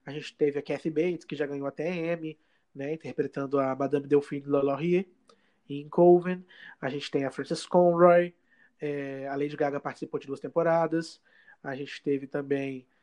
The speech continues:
a Lily Rabe, que é muito boa, enfim, assim, muitos atores bons, e Ivan Peters também,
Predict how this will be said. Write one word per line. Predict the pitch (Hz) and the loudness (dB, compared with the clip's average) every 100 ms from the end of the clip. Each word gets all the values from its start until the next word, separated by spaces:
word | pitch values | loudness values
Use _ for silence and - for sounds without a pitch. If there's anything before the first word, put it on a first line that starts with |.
| _ _ - | _ _ -6
a | 135 131 | -4 -2
Lily | 139 170 | 0 2
Rabe, | 170 175 190 165 175 175 | 4 6 4 0 -6 -6
que | - | -6
é | 151 | -6
muito | 143 165 | -6 -2
boa, | 156 165 165 170 170 - _ _ _ - | 4 6 8 8 8 0 _ _ _ -14
enfim, | 190 - 175 - | -12 -8 -8 -6
assim, | 147 - 147 | -8 -8 -8
muitos | 156 190 | -6 -2
atores | 202 190 180 | 0 0 -4
bons, | 147 139 | -8 -8
e | 151 180 185 165 135 | -6 -6 -4 -4 -2
Ivan | 156 208 | 2 4
Peters | 208 226 220 202 180 | 6 6 8 8 6
também, | - 185 190 196 175 | 4 -2 0 -2 -4